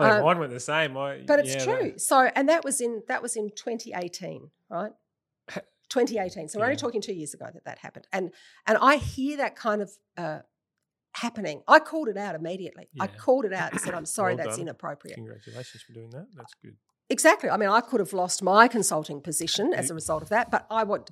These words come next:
Speaker 1: Yeah.
Speaker 2: who wants to work in that kind
Speaker 1: No,
Speaker 2: of
Speaker 1: I mean, you
Speaker 2: environment?
Speaker 1: live to your own values, right? Y-, y-,
Speaker 2: Exactly.
Speaker 1: so
Speaker 2: And I think that's, that's what leadership is about too. You have to be
Speaker 1: Mm.
Speaker 2: authentic to your own values,
Speaker 1: Yeah,
Speaker 2: right?
Speaker 1: absolutely.
Speaker 2: And so my value was, "Don't take that."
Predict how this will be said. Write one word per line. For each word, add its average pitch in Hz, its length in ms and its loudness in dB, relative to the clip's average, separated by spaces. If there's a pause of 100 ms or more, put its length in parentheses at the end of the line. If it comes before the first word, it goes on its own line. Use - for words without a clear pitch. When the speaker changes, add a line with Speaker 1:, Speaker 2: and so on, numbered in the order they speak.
Speaker 1:
Yeah. 123 80 -2
Speaker 2:
who 127 80 4
wants 262 240 2
to 226 80 -4
work 196 260 0
in 185 60 -2
that 175 180 -2
kind 175 160 0
Speaker 1:
No, 151 60 8
Speaker 2:
of 160 60 6
Speaker 1:
I - 20 2
mean, 110 60 0
you 110 40 -2
Speaker 2:
environment? 151 460 -2
Speaker 1:
live 120 140 -10
to - 100 -12
your 110 140 -6
own 104 100 -10
values, 101 380 -14
right? 107 240 -10 (360)
Y-, 139 80 -20
y-, 127 140 -14
Speaker 2:
Exactly. 160 560 -6 (220)
Speaker 1:
so - 100 -10
Speaker 2:
And 220 260 2
I 220 120 -2
think 214 280 -2 (120)
that's, - 240 -4 (100)
that's - 220 -4
what - 100 -8
leadership 180 320 -8
is 165 100 -12
about 156 280 -8
too. 165 280 -8
You 190 100 -6
have 214 100 -4
to 202 80 -8
be 175 60 -6
Speaker 1:
Mm. 170 60 -4
Speaker 2:
authentic 165 320 -6
to 175 100 -10
your 160 100 -6
own 147 160 -6
values, 147 400 -12
Speaker 1:
Yeah, 160 120 -12
Speaker 2:
right? 220 100 -14 (180)
Speaker 1:
absolutely. - 500 -18
Speaker 2:
And 190 140 -4
so 185 120 -4
my 202 220 4
value 180 320 -2
was, 165 220 -10
"Don't 170 220 -8
take 170 280 -12
that." 151 240 -18